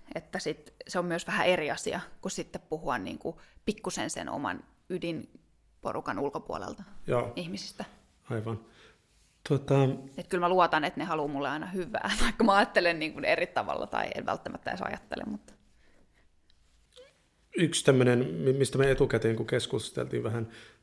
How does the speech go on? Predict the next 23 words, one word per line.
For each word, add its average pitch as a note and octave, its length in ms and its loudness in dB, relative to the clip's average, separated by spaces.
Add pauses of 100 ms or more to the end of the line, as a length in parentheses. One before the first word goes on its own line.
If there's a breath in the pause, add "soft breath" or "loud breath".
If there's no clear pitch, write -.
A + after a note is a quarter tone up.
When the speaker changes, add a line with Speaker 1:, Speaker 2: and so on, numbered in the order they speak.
(160)
Speaker 2:
että - 260 -6 (380)
suostunko A2+ 480 2
mä A#2 100 4
edes A2+ 200 4
tulemaan A2 380 0
tähän A2+ 200 0
sulle A#2+ 280 -6 (320 loud breath)
haastattelijaksi, A#2 1120 -2 (400 loud breath)
niin B2 200 -2
oli A#2 340 -4 (360)
evoluutiopsykologia A#2+ 1300 2 (480 loud breath)
ja - 100 -4
ke-, - 220 -6
kehityspsykologiat A#2+ 920 0
ja A#2+ 60 0
nämä, A#2 320 0 (640 soft breath)
niin A2+ 760 2 (960)
mites D3 680 0 (240)
niissä C#3+ 300 4
on A2 80 0
sun B2+ 260 -4
maailmankuva A#2+ 500 -4
muuttunut? - 460 -8